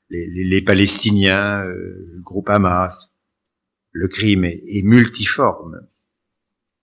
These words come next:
Alors, euh, je ne fais que poser la question, faut-il croire que le crime est inséparable du pouvoir, euh, ou dans sa conquête, ou dans son exercice, euh, n-, ne peut-on réussir ?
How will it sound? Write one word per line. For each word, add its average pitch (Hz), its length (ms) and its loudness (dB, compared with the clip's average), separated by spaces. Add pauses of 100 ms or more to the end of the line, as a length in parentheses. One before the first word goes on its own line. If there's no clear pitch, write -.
(260)
Alors, 101 480 4
euh, 87 160 2 (580)
je 95 60 -8
ne 95 60 -4
fais 98 180 -4
que - 80 -20
poser 107 240 4
la 101 140 4
question, 131 340 0
faut-il 120 640 -2
croire 185 480 -2
que 104 360 2 (480)
le 95 140 -4
crime 135 300 2
est 107 140 0
inséparable 113 760 2
du 98 200 -2
pouvoir, 151 800 -6
euh, 101 240 -2 (640)
ou 107 80 0
dans 104 140 6
sa 104 180 2
conquête, 127 680 2
ou 107 60 -4
dans 110 120 4
son 110 180 2
exercice, 127 760 2
euh, 110 300 -4
n-, 104 280 -4 (420)
ne 101 300 2
peut-on 131 400 4
réussir ? 151 720 4